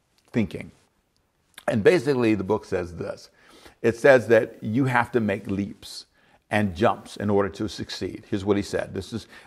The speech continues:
uh, quoting from, um, a book called A Whole New Mind by Daniel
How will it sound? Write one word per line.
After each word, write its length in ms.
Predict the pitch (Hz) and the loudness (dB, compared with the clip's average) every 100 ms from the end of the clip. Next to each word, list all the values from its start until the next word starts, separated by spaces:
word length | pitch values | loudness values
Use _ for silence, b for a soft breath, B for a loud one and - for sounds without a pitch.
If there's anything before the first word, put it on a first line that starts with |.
| B | B
uh, 120 | 95 | -4
quoting 380 | 92 120 110 110 | 0 0 2 0
from, 220 | 98 98 - - | -6 -10 -12 -8
um, 200 | 92 98 | -8 -4
a 100 | 101 | -6
book 220 | 98 117 | -2 -4
called 460 | - 110 95 92 95 b b - | 0 4 4 4 -2 b b -2
A 80 | - | 0
Whole 280 | - 147 | 6 6
New 180 | 156 147 | 6 -2
Mind 440 | 131 107 95 95 87 | 0 0 0 -2 -4
by 140 | 85 | -6
Daniel 640 | 87 98 98 98 95 101 | -4 -2 -2 -4 -6 -8